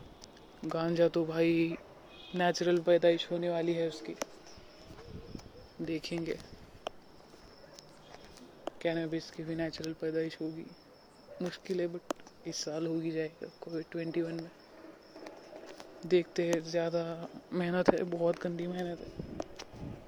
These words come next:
फिर भाई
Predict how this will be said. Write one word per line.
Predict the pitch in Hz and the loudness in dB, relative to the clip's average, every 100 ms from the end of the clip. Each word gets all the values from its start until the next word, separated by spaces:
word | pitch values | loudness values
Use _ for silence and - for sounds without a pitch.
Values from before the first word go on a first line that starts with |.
| - - - - - - - - - - - - - - - - | -16 -16 -18 -18 -18 -16 -14 -12 -12 -12 -12 -14 -18 -12 -12 -10
फिर | - - 170 | -10 -6 -4
भाई | 160 170 165 165 160 | 0 2 4 4 2